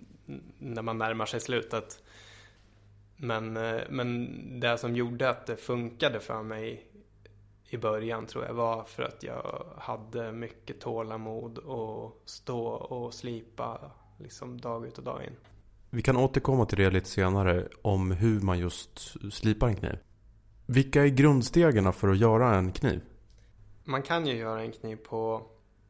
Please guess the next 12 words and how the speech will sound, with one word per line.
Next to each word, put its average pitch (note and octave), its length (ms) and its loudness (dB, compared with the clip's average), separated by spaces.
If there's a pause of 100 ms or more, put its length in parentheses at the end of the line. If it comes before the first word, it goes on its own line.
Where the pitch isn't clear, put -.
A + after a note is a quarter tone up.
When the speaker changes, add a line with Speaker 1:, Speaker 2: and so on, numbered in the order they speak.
(100)
Speaker 1:
väldigt A2+ 400 -4
många A2+ 580 -6 (420)
olika A#2+ 380 -10
sätt - 320 -16
och A2+ 480 -8 (240)
få A#2 340 -12 (240)
lite A#2+ 460 -10 (340)
o-, - 160 -14 (160)
olika A#2 640 -2
resultat. - 640 -8 (340)
Men, A#2 300 -4
eh, A#2 300 0